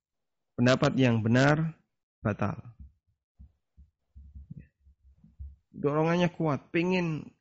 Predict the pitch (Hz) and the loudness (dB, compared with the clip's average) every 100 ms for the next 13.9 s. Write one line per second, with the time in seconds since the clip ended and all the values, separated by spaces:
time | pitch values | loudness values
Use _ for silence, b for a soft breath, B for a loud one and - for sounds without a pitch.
0 | - 117 135 - 127 131 135 127 117 113 | -8 -4 -4 -4 -4 0 0 -2 -4 -4
1 | 113 110 - _ b b b _ - 165 | -6 -6 -8 _ b b b _ -2 2
2 | 202 208 190 165 147 - - 147 156 151 | 4 6 4 2 -2 -4 -6 -2 0 -2
3 | - 120 95 - 117 113 139 131 127 113 | 0 -2 -2 -4 -4 2 4 6 4 4
4 | 127 151 - 107 - - - _ _ _ | 0 -2 -4 -4 -2 -8 -10 _ _ _
5 | _ _ _ _ _ _ _ 131 131 151 | _ _ _ _ _ _ _ 4 4 6
6 | 147 143 95 113 - - - - - 123 | 6 6 4 -4 -12 -20 -20 -20 -12 0
7 | 135 131 160 160 165 - - _ _ _ | 2 4 6 6 6 2 -8 _ _ _
8 | _ 135 127 135 151 180 196 185 180 156 | _ 0 6 6 8 6 8 8 6 6
9 | 117 120 147 - _ _ _ _ _ - | 6 6 2 -2 _ _ _ _ _ -20
10 | _ - _ _ _ _ _ _ _ _ | _ -20 _ _ _ _ _ _ _ _
11 | _ _ _ - - - 107 101 - - | _ _ _ -18 -14 -12 -12 -16 -20 -20
12 | _ - _ _ _ _ _ _ _ _ | _ -20 _ _ _ _ _ _ _ _
13 | _ _ _ - - 113 131 131 - | _ _ _ -8 -6 0 2 4 2